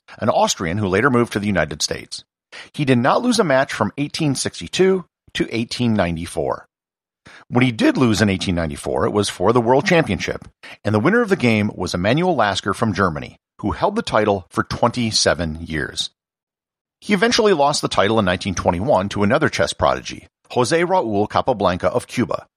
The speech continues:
who is considered one of the greatest chess players of all time. Throughout the twentieth century,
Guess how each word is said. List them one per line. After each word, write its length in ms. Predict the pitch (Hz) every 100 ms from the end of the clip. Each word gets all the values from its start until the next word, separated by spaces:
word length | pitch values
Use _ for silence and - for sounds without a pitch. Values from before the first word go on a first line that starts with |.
| _
who 80 | -
is 100 | 208
considered 460 | 214 190 107 92 -
one 140 | 110
of 60 | 131
the 60 | 156
greatest 340 | 82 92 101
chess 220 | - 95
players 360 | - 76 69 69
of 100 | 69
all 140 | 62
time. 380 | - 67 53 50 - _ _ _ _ _ _ _ _
Throughout 360 | - - 202 262
the 80 | 262
twentieth 340 | - 170 127
century, 420 | - 147 - 69